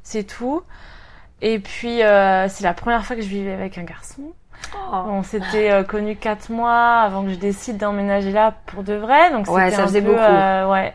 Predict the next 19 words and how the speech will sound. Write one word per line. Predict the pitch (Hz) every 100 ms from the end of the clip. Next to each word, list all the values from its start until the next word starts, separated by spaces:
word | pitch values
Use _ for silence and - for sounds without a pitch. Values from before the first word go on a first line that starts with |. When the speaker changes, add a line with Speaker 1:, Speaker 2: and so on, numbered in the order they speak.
| -
Speaker 1:
un | 202 196
peu, | - 202 196
j'étais | 190 - - 208
pas | 202
sûre | 190 - - 226
de | 220
moi, | 247 277 277 202
c'était | - 202
un |
peu | 208
stressant. | 233 - 240 208 196 - - - - - - - -
Donc | 226
les | 233
premiers | - 277
mois | 294 311
étaient | 285
un | 214
peu | 202 214
durs. | 185 190 247 320 -